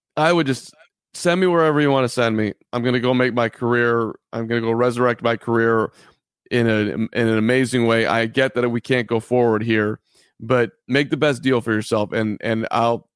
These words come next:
Carolina, Cleveland, New Orleans, wherever, I'll be good. Maybe that's too utopian. I mean, I guess he's got some, and he has his power, so he should, he,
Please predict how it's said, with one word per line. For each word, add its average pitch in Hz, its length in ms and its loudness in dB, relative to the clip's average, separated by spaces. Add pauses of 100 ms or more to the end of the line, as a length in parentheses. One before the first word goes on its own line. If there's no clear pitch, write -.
(120)
Carolina, 143 540 0
Cleveland, 139 640 0 (180)
New 117 140 0
Orleans, 139 420 2 (140)
wherever, 131 800 2 (240)
I'll 127 180 0
be 120 140 0
good. 107 280 -2 (880)
Maybe 147 180 0
that's 143 200 2
too - 140 -2
utopian. 110 680 -2 (640)
I - 60 -12
mean, 117 140 -2
I 120 80 -2
guess 120 180 -4
he's 113 140 -8
got 117 200 -2
some, 107 340 -6 (120)
and 113 200 -8
he 117 120 -8
has 123 220 -2
his 113 120 -10
power, 117 300 -2
so 117 140 -10
he 110 80 -6
should, 107 280 -14
he, 110 160 -16